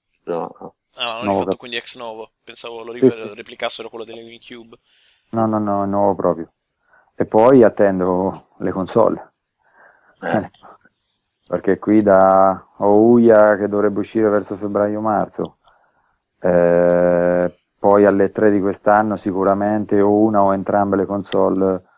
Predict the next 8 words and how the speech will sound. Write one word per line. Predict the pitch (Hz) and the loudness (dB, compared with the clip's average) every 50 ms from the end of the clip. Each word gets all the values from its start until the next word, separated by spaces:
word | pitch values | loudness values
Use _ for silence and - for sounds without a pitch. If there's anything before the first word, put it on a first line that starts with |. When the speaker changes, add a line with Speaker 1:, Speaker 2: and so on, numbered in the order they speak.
| _ _ _ _ _ _ _ _ | _ _ _ _ _ _ _ _
Speaker 3:
next | - 95 98 92 - _ _ | -6 -6 -6 -6 -6 _ _
gen | - 92 95 95 95 95 95 92 | -6 -2 0 0 2 0 0 -2
di | 87 92 | -4 -4
Sony | 90 - 98 95 95 | -4 -2 -2 -2 -2
e | 92 | -2
Microsoft | 92 95 98 95 92 92 - 95 90 - _ - | -2 -2 -2 -2 -4 -6 -8 -8 -8 -6 _ -4
verranno | 92 90 90 95 95 95 92 | -4 -2 -2 -2 -2 -2 -4
presentate. | 87 101 98 95 110 117 104 - 98 101 107 107 90 87 87 87 _ | -4 -4 -4 -4 -4 -6 -2 0 2 4 4 4 2 -2 -8 -12 _